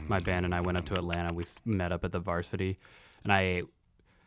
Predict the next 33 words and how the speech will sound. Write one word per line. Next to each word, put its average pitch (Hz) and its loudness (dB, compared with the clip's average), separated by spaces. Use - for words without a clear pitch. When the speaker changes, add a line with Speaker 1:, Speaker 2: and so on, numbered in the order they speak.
Speaker 2:
a 139 0
significant 131 6
amount 95 4
of 87 -4
food 92 -2
from 101 2
there. 104 4
Speaker 1:
<laughs> - -2
Speaker 2:
And 117 6
the 110 6
next 101 4
morning 98 4
felt 90 -2
so - 2
sick. 90 -4
Like, 107 6
I 120 12
didn't 139 12
even 123 10
know 107 10
if 95 0
I 98 8
was 92 2
gonna 95 0
be 87 -2
able 82 -2
to 85 -6
perform. 87 -4
Speaker 1:
Oh, 95 4
wow. 78 0
Speaker 2:
Yeah, 90 2
it - 4
was, 92 2